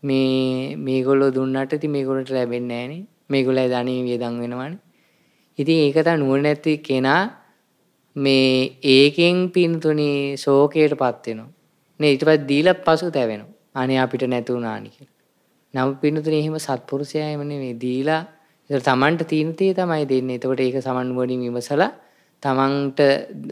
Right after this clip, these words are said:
ලැබෙන ධනෙන් කොටසක් පරිභෝජනය කරනවා. කොටසක් අම්මා තාත්තාව. එතකොට දරුවන්ව නඩත්තු කරන ඒකේ කොටසක් තමයි දානේ වශයෙන් ඔය විදිහට දෙන්නේ. අන්නේ දුන්න කෙනාට තමයි ඔය විදිහට සිහි කරන්න පුළුවන්. දානේ ගැන සිහි කරනවා.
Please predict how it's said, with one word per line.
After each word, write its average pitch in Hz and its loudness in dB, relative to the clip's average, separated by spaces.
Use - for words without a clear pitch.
ලැබෙන 123 2
ධනෙන් 139 2
කොටසක් 139 0
පරිභෝජනය 143 2
කරනවා. 104 -12
කොටසක් 127 -2
අම්මා 123 -4
තාත්තාව. 120 -2
එතකොට 131 2
දරුවන්ව 127 2
නඩත්තු 135 -2
කරන 120 -6
ඒකේ 120 -8
කොටසක් 127 -6
තමයි 180 -4
දානේ 156 -4
වශයෙන් 165 -8
ඔය 160 -8
විදිහට 160 -8
දෙන්නේ. 156 -4
අන්නේ 147 6
දුන්න 139 4
කෙනාට 185 4
තමයි 185 0
ඔය 160 4
විදිහට 170 2
සිහි 170 -2
කරන්න 147 -6
පුළුවන්. 123 -6
දානේ 143 0
ගැන 208 -6
සිහි 123 -6
කරනවා. 107 -12